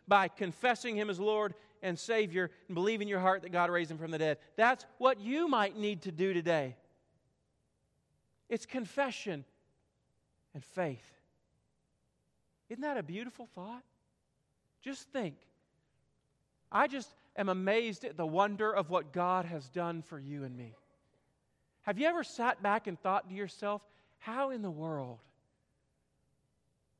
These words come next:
could God love a sinner like me? Have you ever, have you ever thought to yourself, "God, if you knew the secrets of my heart,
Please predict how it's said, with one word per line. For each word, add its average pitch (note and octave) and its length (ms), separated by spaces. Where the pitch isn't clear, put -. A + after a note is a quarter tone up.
could C#3+ 220
God F3+ 380
love F3+ 300
a D3 80
sinner D3+ 480
like A#2 240
me? A#2 220
Have A#3+ 200
you D4+ 120
ever, D4 340
have A3 140
you C#4+ 80
ever C#4+ 100
thought A#3 380
to A#3 80
yourself, G#3 380
"God, B3 240
if - 120
you B3+ 140
knew C4+ 260
the A#3 120
secrets - 800
of A3 80
my A3 220
heart, B3 440